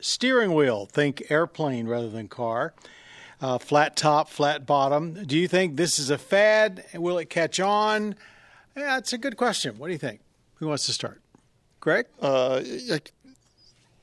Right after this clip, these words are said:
Speaker 2: I see <coughs> why people are excited about it, 'cause it does look awesome. Yokes look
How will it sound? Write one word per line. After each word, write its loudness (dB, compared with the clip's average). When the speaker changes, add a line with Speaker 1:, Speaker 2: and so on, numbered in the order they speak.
Speaker 2:
I 4
see 2
<coughs> 2
why 6
people 0
are 0
excited 4
about 2
it, -4
'cause -2
it -2
does 4
look 2
awesome. -2
Yokes -2
look 0